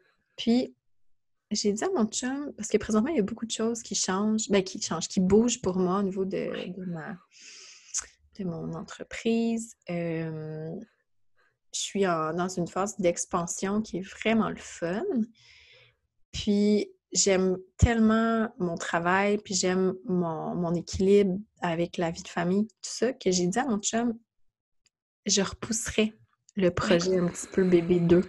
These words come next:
Speaker 1: Puis au début, il était un peu comme, « OK, euh, bon, un peu déçu, je pense, tout
Speaker 2: Mhm.
Speaker 1: ça. » Puis j'ai dit, « C'est que je peux pas gérer deux bébés en même temps. » Mon bureau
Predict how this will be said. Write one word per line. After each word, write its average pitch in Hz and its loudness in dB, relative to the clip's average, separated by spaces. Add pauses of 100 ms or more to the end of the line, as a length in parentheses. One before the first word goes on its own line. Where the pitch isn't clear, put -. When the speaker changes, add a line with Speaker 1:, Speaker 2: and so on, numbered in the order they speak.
(1160)
Speaker 1:
Puis - 8
au 202 12
début, 190 10
il 370 10
était 226 6
un 170 6
peu 220 6
comme, « 175 6 (180)
OK, - -8
euh, 160 0
bon, 190 -2
un 170 0
peu - -2
déçu, 196 2
je - -4
pense, 247 -2
tout 190 -4
Speaker 2:
Mhm. 202 -6
Speaker 1:
ça. » 311 -2 (680)
Puis 220 4
j'ai 202 4
dit, « 240 2
C'est 214 2
que 226 2
je 226 2
peux 208 2
pas 262 6
gérer 208 6
deux 196 6
bébés 185 8
en 180 4
même 160 -2
temps. » 160 -6 (1500)
Mon 214 12
bureau 214 12